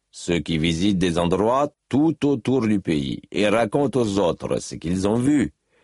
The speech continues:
Un chante-monde. Oui, c'est le nom adéquat, non ? Sigzil se figea. Puis il se redressa soudain et s'éloigna de la baraque d'un pas raide, sans un regard en arrière. «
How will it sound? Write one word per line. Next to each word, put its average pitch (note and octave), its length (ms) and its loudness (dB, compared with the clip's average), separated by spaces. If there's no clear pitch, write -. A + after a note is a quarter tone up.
Un E2 600 2
chante-monde. A#2 1040 0
Oui, G#2+ 340 0
c'est E2 160 -2
le E2 140 2
nom F2+ 180 2
adéquat, A2 580 0
non ? A2 280 0
Sigzil G#2 540 -6
se - 160 -8
figea. - 560 -12
Puis C#2 140 -6
il B1 140 -14
se - 140 -14
redressa E2+ 560 -2
soudain C3+ 380 -4
et C2 80 -6
s'éloigna G#2 480 -2
de E2+ 80 -2
la C2+ 120 -2
baraque F2+ 360 -4
d'un D2 140 -6
pas B1 200 -12
raide, G#2 540 -2
sans B2+ 400 -4
un A#2+ 80 -2
regard G2 320 -2
en F#2+ 100 2
arrière. « A#1 540 -6